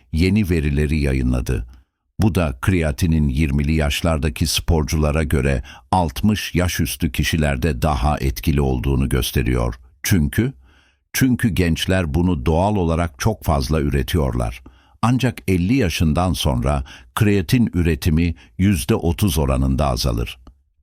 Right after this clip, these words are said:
Yetmişte yüzde elli azalır. Kaslarınız onları canlı ve güçlü tutan tek şeyden, açlıktan ölüyor. Kreatinin aslında yaptığı şey bu ve sizi şaşırtacak.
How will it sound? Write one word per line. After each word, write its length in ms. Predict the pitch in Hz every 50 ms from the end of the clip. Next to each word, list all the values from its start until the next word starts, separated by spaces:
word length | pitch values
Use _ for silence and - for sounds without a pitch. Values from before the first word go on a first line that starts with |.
| _ _
Yetmişte 720 | - 78 71 65 - - 87 78 - - - 85 76 65 - - - - _ -
yüzde 440 | 87 101 107 90 69 67 - 101
elli 420 | - - 82 82 73 69 76 80 67
azalır. 460 | 65 62 - 71 62 50 - - - - - - - _ _ _ _ _ _ _ _
Kaslarınız 720 | - 104 90 - - - 90 85 78 85 90 92 78 - -
onları 480 | - 82 85 87 85 82 80 90 82
canlı 440 | 78 85 87 78 78 80 82 90 80
ve 80 | 78 73
güçlü 460 | 64 64 85 80 - - 98 98 -
tutan 380 | - 87 73 - 87 78 73 67
tek 300 | - - 123 127 - -
şeyden, 440 | - - 71 69 80 80 80 80 - -
açlıktan 600 | - 73 - - - 78 71 - - 80 73 65
ölüyor. 500 | 62 62 62 67 65 60 57 - - - - - - - _ _ _ _ _ _ _ _ _ _ _ _
Kreatinin 680 | - 113 113 131 131 131 - - 131 135 127 139 147 143
aslında 540 | 104 85 78 - - - 92 87 80 76 73
yaptığı 460 | 69 69 69 - - - - 82 76
şey 340 | - - 80 71 67 62 60
bu 240 | 71 71 67 62 - - - _ _ _ -
ve 100 | 92 95
sizi 340 | - - - 78 64 80 87
şaşırtacak. 880 | - - 80 71 - 82 67 - - 78 - - 69 58 - - -